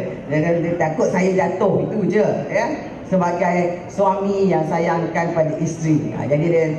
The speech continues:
peganglah tangan saya. Bukannya dia takut, tapi sayang. Ha, itu, itu bezanya. Tuan-tuan dan puan-puan, janganlah ada lagi ini, apa, fikiran yang tak baik tentang diri saya. Sebab memang saya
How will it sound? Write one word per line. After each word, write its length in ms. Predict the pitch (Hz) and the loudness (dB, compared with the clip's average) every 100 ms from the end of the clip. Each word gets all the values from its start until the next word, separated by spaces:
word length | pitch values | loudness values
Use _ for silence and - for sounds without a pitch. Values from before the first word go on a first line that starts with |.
| - | -4
peganglah 440 | - 175 170 170 - - - | 0 0 2 0 -4 -8 -2
tangan 240 | 165 165 | 0 0
saya. 320 | 156 156 170 151 | 0 2 2 0
Bukannya 480 | 175 175 208 214 | 0 2 2 2
dia 80 | 208 | 2
takut, 480 | - 175 - 233 - | 0 -2 0 0 0
tapi 160 | 156 151 | -2 0
sayang. 400 | 156 147 147 - - - - - - - | 0 0 -2 -4 -8 -12 -12 -12 -12 -10
Ha, 240 | 117 117 113 113 - | -6 -2 -2 -2 -2
itu, 240 | 185 170 | 0 0
itu 80 | 214 | 2
bezanya. 560 | 185 196 196 208 175 143 - - - - - - - - - - - - - - | 2 2 2 2 2 0 -4 -6 -8 -8 -8 -6 -6 -6 -6 -6 -8 -8 -12 -4
Tuan-tuan 400 | 185 180 202 190 180 | -2 2 0 0 0
dan 80 | 165 | -2
puan-puan, 480 | 185 180 196 190 185 | 0 2 2 2 2
janganlah 400 | 185 180 175 175 | 0 0 0 0
ada 380 | 175 175 180 196 190 | 0 0 2 2 2
lagi 400 | 185 185 185 165 - - - | 0 0 0 0 -2 -6 2
ini, 480 | 180 185 185 180 - - | 4 4 4 2 0 -4
apa, 320 | 170 175 208 247 - - | -2 -2 -2 -6 -8 -4
fikiran 560 | - 180 190 196 185 180 | -2 0 2 2 2 2
yang 160 | 185 180 175 165 | 0 0 0 0
tak 160 | 151 | 0
baik 400 | 185 202 185 - - | 0 2 0 -2 -4
tentang 240 | 156 165 170 | -4 -2 0
diri 160 | 180 175 | 2 2
saya. 400 | - 170 185 160 - - - | 2 2 2 0 -2 -8 -6
Sebab 320 | 190 185 190 | -2 0 0
memang 400 | 190 196 202 202 - | 2 2 2 0 -2
saya 160 | 185 | -6